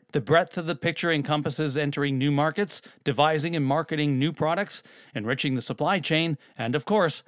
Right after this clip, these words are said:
becoming more efficient administratively and financially. The increasing use of technology by B two Bs is not only limited to technical and manufacturing challenges,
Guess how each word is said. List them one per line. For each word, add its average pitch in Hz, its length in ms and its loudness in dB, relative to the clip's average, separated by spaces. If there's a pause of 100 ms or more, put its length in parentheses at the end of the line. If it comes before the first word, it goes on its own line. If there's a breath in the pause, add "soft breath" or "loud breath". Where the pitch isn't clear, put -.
(100)
becoming 160 400 0
more 147 240 2
efficient 156 500 0
administratively 143 880 0 (160 loud breath)
and 131 240 0
financially. 117 680 -2 (420 loud breath)
The 226 140 4
increasing 226 420 2
use 196 220 2
of 214 80 -2
technology 180 580 0
by 151 220 2
B 139 160 -2
two 123 100 -4
Bs 123 320 -2
is 135 160 -2
not 147 260 2
only 147 220 2
limited 123 380 0
to 113 80 -6
technical 123 560 -4
and 110 160 -6
manufacturing 120 760 -2
challenges, 127 560 -2